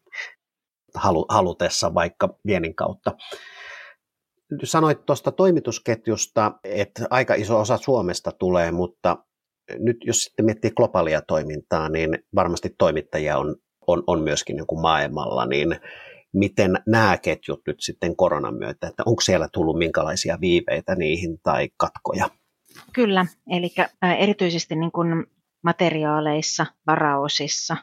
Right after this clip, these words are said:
Speaker 2: nähdään viiveitä, nähdään katkoja. Ja sit tietysti myöskin siinä, että, että jos tuotetta tuotetaan niin kuin kauempana kohdemaasta, niin tällä koronahetkellä pitää ottaa huomioon sen,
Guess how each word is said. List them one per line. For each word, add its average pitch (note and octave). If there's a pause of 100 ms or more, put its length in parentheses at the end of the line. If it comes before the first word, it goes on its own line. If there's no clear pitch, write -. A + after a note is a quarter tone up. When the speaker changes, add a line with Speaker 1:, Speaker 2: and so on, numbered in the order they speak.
(120)
Speaker 2:
nähdään D3
viiveitä, D#3
nähdään C#3
katkoja. E3 (560)
Ja D3
sit -
tietysti D3
myöskin D3
siinä, C#3+
että, - (340)
että C#3 (560)
jos E3+
tuotetta D#3
tuotetaan C#3+ (220)
niin -
kuin C#3+ (640)
kauempana D3+ (200)
kohdemaasta, D3 (540)
niin C#3 (520)
tällä D3
koronahetkellä E3
pitää D3
ottaa C#3
huomioon C#3
sen, C3+